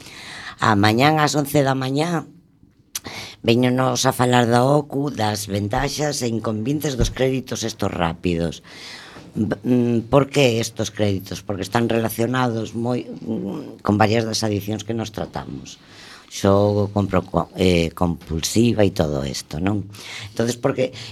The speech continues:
eu hoxe para vir aquí metinme cinco minutos así no internet para ver cantos,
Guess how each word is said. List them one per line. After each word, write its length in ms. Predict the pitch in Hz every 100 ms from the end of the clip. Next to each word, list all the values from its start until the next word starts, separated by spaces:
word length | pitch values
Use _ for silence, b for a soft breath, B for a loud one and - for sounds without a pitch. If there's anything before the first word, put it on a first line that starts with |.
| -
eu 80 | 123
hoxe 240 | 147 147
para 240 | 160 147 143
vir 160 | 143
aquí 480 | 139 - 160 143 - - - -
metinme 400 | 120 117 131 135
cinco 320 | 131 127 123
minutos 400 | 123 127 123 110
así 320 | 110 117 117 113
no 320 | 110 107 104
internet 560 | 104 104 113 120 127
para 160 | 123 123
ver 240 | 127 143
cantos, 640 | - - 113 101 87 -